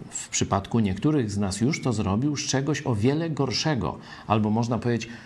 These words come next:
z korzenia tego wszystkiego, co widzimy jako problemy, uzależnienia i tak dalej. On chce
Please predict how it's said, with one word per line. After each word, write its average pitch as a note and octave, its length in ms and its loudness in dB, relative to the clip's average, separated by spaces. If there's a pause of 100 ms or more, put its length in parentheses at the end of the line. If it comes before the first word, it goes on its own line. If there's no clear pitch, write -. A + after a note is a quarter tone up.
(180)
z - 120 -2
korzenia C3 800 2 (280)
tego A#2+ 220 4
wszystkiego, C3 480 2
co C3 160 2
widzimy A#2+ 460 2
jako G#2 520 0
problemy, A2+ 720 2 (140)
uzależnienia G2+ 800 0
i F2+ 100 -4
tak D#2+ 260 -2
dalej. D2 340 -2 (1040)
On F#3 240 2
chce D#2+ 500 -2